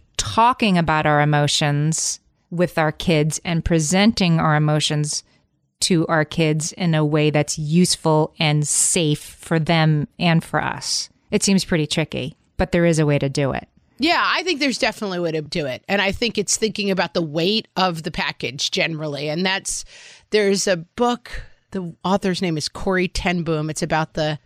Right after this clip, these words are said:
Speaker 2: Holocaust in, can't remember the country. Anyway, but I remember there's a scene in that, my sister quotes it all the time, that the dad's like, "I'm not ready for you to hold this yet." And I think that's the whole idea, right? Like, what are we giving our kids to hold? And is it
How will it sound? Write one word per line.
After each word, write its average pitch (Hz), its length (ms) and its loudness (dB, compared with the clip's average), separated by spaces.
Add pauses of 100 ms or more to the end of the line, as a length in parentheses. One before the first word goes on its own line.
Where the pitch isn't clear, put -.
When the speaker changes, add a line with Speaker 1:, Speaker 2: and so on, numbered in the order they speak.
(180)
Speaker 2:
Holocaust 165 1300 -2 (160)
in, 151 520 -6 (480)
can't 151 180 -4
remember 156 260 -6
the 160 100 -2
country. 160 440 -4 (220)
Anyway, 220 400 0 (240)
but 233 280 0
I 202 100 0
remember 208 680 2
there's 190 220 2
a 190 240 0
scene 240 380 2
in 185 120 0
that, 160 160 0
my 170 120 -4
sister 180 360 -2
quotes 170 300 -4
it - 60 -6
all 160 100 -2
the 156 120 -8
time, 147 420 -6
that 160 180 -6
the 170 120 -4
dad's 156 520 -4
like, 139 280 -6
"I'm 175 140 0
not 165 180 0
ready 160 200 -4
for - 160 -10
you 147 100 -4
to 131 60 -10
hold 135 340 -10
this - 280 -8
yet." 107 220 -6 (500)
And 214 120 0
I 202 100 0
think 220 180 0
that's 196 300 -2
the 185 100 -2
whole 170 200 -2
idea, 143 380 -6
right? 156 340 -4
Like, 170 140 -4
what 185 300 0
are 262 140 2
we 214 120 -6
giving 175 340 -2
our 147 100 -6
kids - 360 -4
to 151 180 -6
hold? 165 640 0
And 170 120 -2
is 175 160 -2
it 165 160 -4